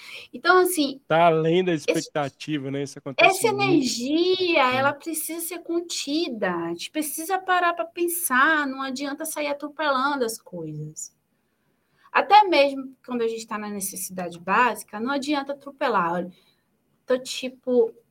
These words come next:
Speaker 1: é o próximo tópico agora que eu vou falar, é aqui. Como é com as minhas experiências, necessidades, valores e crenças, onde é que eu posso estar?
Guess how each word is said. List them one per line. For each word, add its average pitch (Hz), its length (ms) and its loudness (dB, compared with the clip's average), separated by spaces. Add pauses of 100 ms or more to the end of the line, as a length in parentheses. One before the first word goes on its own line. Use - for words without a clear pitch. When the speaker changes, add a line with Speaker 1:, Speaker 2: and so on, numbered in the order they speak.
(200)
Speaker 1:
é 247 120 8
o 240 80 4
próximo 226 600 4
tópico 277 520 4
agora 190 260 -2
que 190 80 -12
eu 180 60 -12
vou 180 100 8
falar, 226 540 4 (1080)
é 202 520 -4 (480)
aqui. 254 360 2 (1160)
Como 392 440 6
é 330 400 2 (340)
com 339 180 4
as 320 260 2
minhas 403 360 -4
experiências, 277 840 -4
necessidades, 247 920 -4
valores 285 600 4
e 285 60 -10
crenças, 208 720 -12 (480)
onde 453 400 4
é 220 180 6
que - 280 -4
eu 220 380 -2
posso 190 320 -2
estar? 165 420 -8